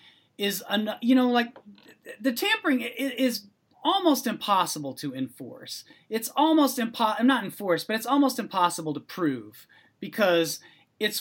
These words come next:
one of those sort of universally acknowledged things about free agency,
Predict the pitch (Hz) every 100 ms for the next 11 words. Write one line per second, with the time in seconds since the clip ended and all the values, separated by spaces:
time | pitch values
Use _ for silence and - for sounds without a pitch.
0 | - 220 277 302 247 214 - 214 180 175
1 | 208 185 180 180 185 165 151 147 147 151
2 | 165 156 135 160 175 165 147 147 147 -
3 | 160 147 151 151 143 123 - 131 127